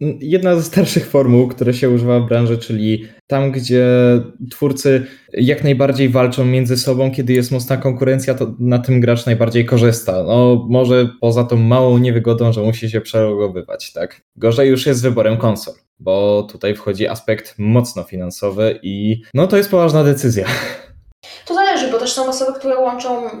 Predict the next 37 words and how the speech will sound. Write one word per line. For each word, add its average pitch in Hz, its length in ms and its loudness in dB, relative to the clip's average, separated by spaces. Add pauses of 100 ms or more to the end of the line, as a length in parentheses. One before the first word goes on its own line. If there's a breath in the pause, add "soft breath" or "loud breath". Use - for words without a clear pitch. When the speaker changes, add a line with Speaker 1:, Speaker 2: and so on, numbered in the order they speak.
(140)
Speaker 2:
granie 233 260 -4
na 240 60 -6
P 233 100 -10
C 226 240 -10
z 214 80 -14
graniem 220 320 -6
na 226 180 -8
konsoli, 226 680 -6
ale 214 160 -8
to 220 100 -2
już 226 100 -6
naprawdę 240 320 -2
trzeba 208 200 -4
mieć 208 140 -6
dużo 214 220 -6
czasu 220 340 -4
i 220 60 -10
cierpliwości, 220 680 -8
tak 208 180 -6
mi 214 60 -14
się 226 120 -8
wydaje, 208 380 -4
żeby 202 420 -8 (200)
łączyć 226 440 -4
te 226 80 -2
dwa 208 180 -4
światy, 202 380 -4 (800 loud breath)
ale 277 380 0
są 330 420 -6
też 349 160 -8
osoby, 339 420 -6
które 339 180 -4
wybierają 320 880 -2
tylko 320 260 -6
jedną 254 400 -2
opcję, 202 480 -6
albo 214 420 -6